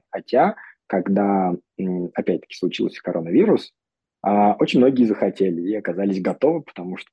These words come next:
поток, а, пользователей, а, поток пациентов очных, он снизился в разы. И сразу все быстренько научились, сразу все начали. И вот если смотреть по Москве, объём онлайн-консультаций в, а, клиниках Москвы вырос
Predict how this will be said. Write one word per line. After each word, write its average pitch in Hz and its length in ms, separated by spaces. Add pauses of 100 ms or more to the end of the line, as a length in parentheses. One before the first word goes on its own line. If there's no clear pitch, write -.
поток, 95 480
а, 85 600 (460)
пользователей, 95 920 (160)
а, 87 300 (320)
поток - 300
пациентов 113 600 (340)
очных, - 540
он 190 380
снизился 170 640
в 170 60
разы. 170 380 (340)
И - 80
сразу 123 280
все - 180
быстренько 90 440
научились, 202 580
сразу 185 280
все - 180
начали. 135 480
И 98 380 (280)
вот 98 200
если 98 260
смотреть 98 420
по 101 80
Москве, 123 440
объём 104 340
онлайн-консультаций 95 840
в, - 160
а, 85 260
клиниках 98 460
Москвы 202 440
вырос 123 560